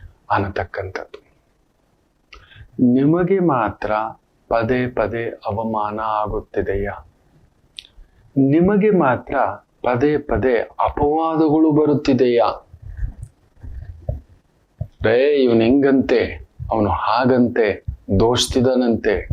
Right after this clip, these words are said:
ಕಂಡವ್ರ ಸೊತ್ತು ತಿಂತಿದಾನಂತೆ, ಅವನು ಏನೋ, ಯಾರಿಗೂ ಏನೋ ಮಾಡಿ ಬದುಕ್ತಿದಾನೋ,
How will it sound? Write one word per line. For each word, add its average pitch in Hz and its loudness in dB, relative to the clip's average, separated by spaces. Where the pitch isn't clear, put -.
ಕಂಡವ್ರ 120 0
ಸೊತ್ತು 120 -2
ತಿಂತಿದಾನಂತೆ, 120 -2
ಅವನು 240 2
ಏನೋ, 220 0
ಯಾರಿಗೂ 185 2
ಏನೋ 196 -2
ಮಾಡಿ 175 2
ಬದುಕ್ತಿದಾನೋ, 123 2